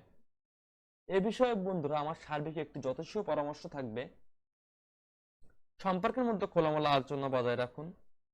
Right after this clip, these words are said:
সঙ্গীর প্রতি ধৈর্য ও সহমর্মিতা দেখান। অহংকার বা সন্দেহের কারণে সম্পর্ক নষ্ট করবেন না। যারা সিঙ্গেল তাদের জন্য নতুন সম্পর্কের ক্ষেত্রে সতর্কতা অবলম্বন করা প্রয়োজন। সম্পর্ককে এগিয়ে নিয়ে যেতে সৃজনশীল পরিকল্প-, ওই যে পরিকল্পনা করুন বন্ধুরা।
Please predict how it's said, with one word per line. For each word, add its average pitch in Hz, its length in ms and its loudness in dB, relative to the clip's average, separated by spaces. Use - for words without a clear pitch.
সঙ্গীর 185 440 2
প্রতি 165 220 2
ধৈর্য 156 680 0
ও 151 240 0
সহমর্মিতা 175 720 0
দেখান। 143 420 -2
অহংকার 202 560 2
বা 170 380 2
সন্দেহের 165 580 -2
কারণে 160 340 0
সম্পর্ক 139 500 -6
নষ্ট 123 320 -8
করবেন 113 360 -6
না। 104 160 -10
যারা 165 220 6
সিঙ্গেল 190 460 0
তাদের 165 320 -2
জন্য 196 260 -2
নতুন 170 440 -4
সম্পর্কের 190 540 0
ক্ষেত্রে 247 340 -2
সতর্কতা 156 500 -4
অবলম্বন 135 480 -2
করা 123 220 -4
প্রয়োজন। 117 440 -6
সম্পর্ককে 247 680 2
এগিয়ে 175 380 4
নিয়ে 170 200 2
যেতে 160 240 -2
সৃজনশীল 175 560 -4
পরিকল্প-, 123 640 -6
ওই - 160 -6
যে 131 100 -6
পরিকল্পনা 131 600 -4
করুন 110 300 -8
বন্ধুরা। 98 380 -10